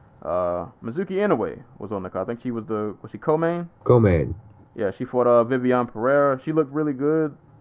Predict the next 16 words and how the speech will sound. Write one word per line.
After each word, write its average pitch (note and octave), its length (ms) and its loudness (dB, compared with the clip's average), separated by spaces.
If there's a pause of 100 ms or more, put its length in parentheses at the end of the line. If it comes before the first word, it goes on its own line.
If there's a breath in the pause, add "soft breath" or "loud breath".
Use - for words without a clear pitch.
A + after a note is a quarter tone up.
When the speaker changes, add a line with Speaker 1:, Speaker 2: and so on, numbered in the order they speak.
Speaker 1:
Lots C3+ 320 0
of A2 100 -8
bobbing C3 300 4
and B2+ 160 -4
weaving C3+ 480 -2 (320)
<laughs> - 1040 -6
going B2+ 240 0
on. B2+ 340 2
She C3 120 -4
looked, C3 340 -4
she, C3+ 100 -6 (140)
she C#3+ 80 -4
looked C#3+ 160 2
really C3+ 240 0
solid. B2+ 540 4 (180)
Um, G2+ 440 -4